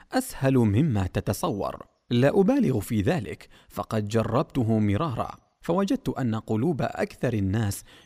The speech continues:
يمكن صيدها بطرق ومهارات سهلة، بشرط أن نصدق فيها ونتدرب عليها فنتقنها. والناس يتأثرون بطريقة تعاملنا وإن لم نشعر.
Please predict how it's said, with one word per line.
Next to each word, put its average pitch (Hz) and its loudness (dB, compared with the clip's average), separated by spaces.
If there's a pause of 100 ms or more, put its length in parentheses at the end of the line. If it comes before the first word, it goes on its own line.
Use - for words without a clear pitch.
يمكن 127 2
صيدها 160 2
بطرق 190 0
ومهارات 120 0
سهلة، 101 -4 (300)
بشرط 185 0
أن 101 0
نصدق 139 -2
فيها 107 -8 (200)
ونتدرب 117 0
عليها 147 0 (200)
فنتقنها. - -4 (560)
والناس 160 2
يتأثرون 123 -2
بطريقة 127 -4
تعاملنا 110 -2 (300)
وإن 202 0
لم 98 -6
نشعر. - -12